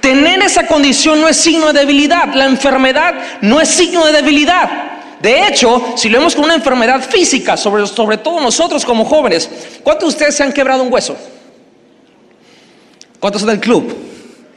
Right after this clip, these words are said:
Yo me he quebrado bastantes. Y cuando te quebrabas un hueso, por ejemplo, en la secundaria o en la preparatoria o en la primaria,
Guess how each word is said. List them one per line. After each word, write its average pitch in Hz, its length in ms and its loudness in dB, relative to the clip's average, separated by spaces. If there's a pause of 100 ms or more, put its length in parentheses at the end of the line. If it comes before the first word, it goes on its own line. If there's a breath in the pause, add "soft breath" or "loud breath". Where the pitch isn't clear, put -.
(280 loud breath)
Yo 202 100 -2
me 226 80 0
he 208 40 -2
quebrado 226 280 0
bastantes. 214 540 -2 (580 loud breath)
Y 208 80 -2
cuando 240 240 0
te 240 100 -2
quebrabas 269 320 2
un 359 160 2
hueso, 285 280 0
por - 160 -2
ejemplo, 226 260 -2
en 170 60 -2
la 165 80 -4
secundaria 185 640 -2
o 180 100 0
en 175 40 -2
la 165 80 -2
preparatoria 165 600 -2
o 196 60 2
en 190 80 0
la 185 100 -4
primaria, 233 500 0